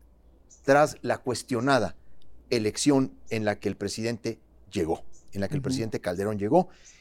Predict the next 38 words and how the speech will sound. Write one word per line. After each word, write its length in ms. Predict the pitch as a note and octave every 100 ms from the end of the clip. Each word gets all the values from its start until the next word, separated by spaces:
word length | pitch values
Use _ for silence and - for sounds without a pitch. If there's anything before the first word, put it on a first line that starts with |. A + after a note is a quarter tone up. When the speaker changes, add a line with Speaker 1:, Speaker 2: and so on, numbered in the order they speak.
| - _ -
Speaker 1:
y, 200 | D3 -
y, 240 | C#3+ C3+
y, 380 | C#3 C3 C3 C#3
y 100 | A#2+
escenario 540 | C3+ D3+ D#3+ F3 E3+ E3
que 100 | A#2
lo 140 | G#2+
tuvo 200 | D3+ C#3+
maniatado 680 | C#3+ D3 C#3 C3+ C#3+ B2 - - - -
en 160 | G#2
muchos 320 | G#2 D#3 D#3+ B2+
sentidos, 540 | C#3 C#3 C3+ C3 - _ _ - _ _ _
en 160 | D3+ B2+
muchos 280 | B2 G2 -
temas. 320 | - - E3
Speaker 2:
Ujú. 100 | C3+ C#3 - _ - - - _ - _ _
Speaker 1:
Ahora, 520 | A#2 F3 B3 B3+ A#3+ - - - - - - -
los 180 | A2+
que 100 | - A#2+
iniciaron 440 | A#2+ F#3+ G#3 G#3
ese 160 | F#3 E3+
proceso, 600 | C#3+ C3+ D3 C#3+ D3+ - _ _ _ - -
los 240 | A2 A2 -
que 160 | A#2+
defendieron 560 | D#3 F3+ G3+ F#3 F3+ E3+
ese 160 | E3
proceso, 420 | D#3+ B2 C#3+ C3+ C3+
los 240 | C3+ C3
que 120 | -
intentaron 880 | C3+ C3 B2 A#2 G2+ C#3+ C#4 G#3+ A#2+
incluso 400 | - G#2 C#3 C#3+
institucionalizar 840 | C#3 G#2+ - G#2+ G#2+ G#2 G2 F#2 C#3+
en 60 | D3
la 100 | G#2+
ley 140 | C3+
ese 160 | C3+ C#3+
proceso, 420 | C3+ B2 B2+ C4+
Speaker 2:
Sí. 240 | D#4+ D4+